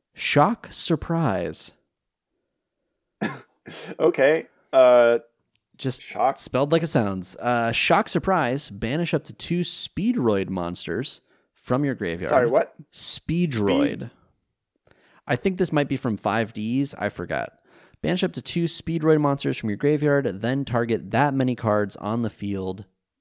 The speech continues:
Speaker 1: destroy them. Interesting. So you banish cards from your graveyard and then destroy, uh, your enemy's monsters.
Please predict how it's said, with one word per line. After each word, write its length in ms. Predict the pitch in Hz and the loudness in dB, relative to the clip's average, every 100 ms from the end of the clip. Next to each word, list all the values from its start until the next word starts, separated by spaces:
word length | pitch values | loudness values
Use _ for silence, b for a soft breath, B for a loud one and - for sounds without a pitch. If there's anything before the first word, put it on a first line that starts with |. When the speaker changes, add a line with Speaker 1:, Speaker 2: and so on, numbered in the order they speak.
| - | -12
Speaker 1:
destroy 680 | - - - - 82 82 80 | -10 -8 -10 -8 -6 -4 -6
them. 300 | - 50 - _ _ _ _ _ - | -10 -16 -18 _ _ _ _ _ -2
Interesting. 360 | 262 180 - | 0 0 -2
So 140 | 147 117 | -2 -2
you 160 | 110 | -2
banish 380 | 101 113 127 127 | -2 -2 -2 -4
cards 220 | - 98 95 | -4 -4 -6
from 80 | |
your 60 | 92 | -2
graveyard 440 | 175 165 156 147 | 0 2 4 2
and 140 | 104 101 | 0 -4
then 160 | 95 | -4
destroy, 680 | 92 - - 101 98 95 95 | -6 -6 -6 -2 -2 -2 -4
uh, 180 | - 90 | -4 -6
your 100 | 92 | -4
enemy's 260 | 110 104 - | -4 -4 -4
monsters. 520 | 98 95 98 98 | -6 -4 -4 -4